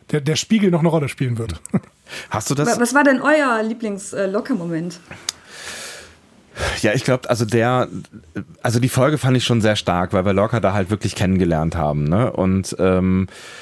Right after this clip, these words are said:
Speaker 2: ja, es gab, es gab halt immer mal wieder, äh, Momente, wo er mir auch gut gefallen hat, waren so die Momente, wo er humore-, äh, humorig war. Also das war, ne, diese, diese, also Lethe war so ein Moment, wo wir ihn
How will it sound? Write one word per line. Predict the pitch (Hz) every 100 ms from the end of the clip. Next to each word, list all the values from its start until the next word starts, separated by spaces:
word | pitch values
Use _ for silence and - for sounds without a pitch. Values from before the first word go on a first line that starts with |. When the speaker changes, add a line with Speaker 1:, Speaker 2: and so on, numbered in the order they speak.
| - _ _ _ _ _ 58 - - - _ - - - - - -
Speaker 2:
ja, | 98 120
es |
gab, | - 131
es | 120
gab | 139
halt | 139 107
immer | 135
mal | 135 113
wieder, | 123 147 139 98 - - - -
äh, | -
Momente, | 127 123 123 120
wo | 117
er | 123
mir | 120
auch | 110 127
gut | 147
gefallen | - 123 120 123 127
hat, | 117 117
waren | 107 110
so |
die | 107 110
Momente, | 101 101 107 110 98
wo | 98 107 98 -
er | 95 92
humore-, | 95 98 113 95 85 -
äh, | 85 82
humorig | 92 104 117 98 82
war. | 78 71
Also | 90
das | 101 90
war, | 104 - - -
ne, | 113
diese, | 113 107 104
diese, | 95 98 78 82 78 71
also | 92 90 85 101
Lethe | 110 135 135
war | 107 107 110 104 -
so | 95 101
ein |
Moment, | 104 98 98 95
wo | 92
wir | 85
ihn | 87